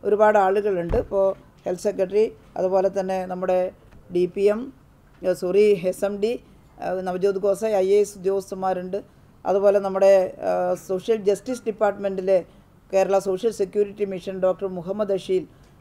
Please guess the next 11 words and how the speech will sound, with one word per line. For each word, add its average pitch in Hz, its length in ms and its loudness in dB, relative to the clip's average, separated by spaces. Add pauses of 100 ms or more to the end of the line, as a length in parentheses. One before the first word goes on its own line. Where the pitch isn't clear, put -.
(100)
ആ, 185 240 2
ഇങ്ങനെ 190 340 -2
ഒരു 196 120 2
ക്യാമ്പയിനെക്കുറിച്ച് 190 960 0 (120)
എന്നോട് 185 240 -6
സൂചിപ്പിച്ചു. 175 680 -6 (380)
ഞാനും 185 320 -4
രാജനും 185 380 -2
ഒക്കെ - 140 -8
ഡിസ്കസ് 180 380 -8
ചെയ്തു. 185 360 -2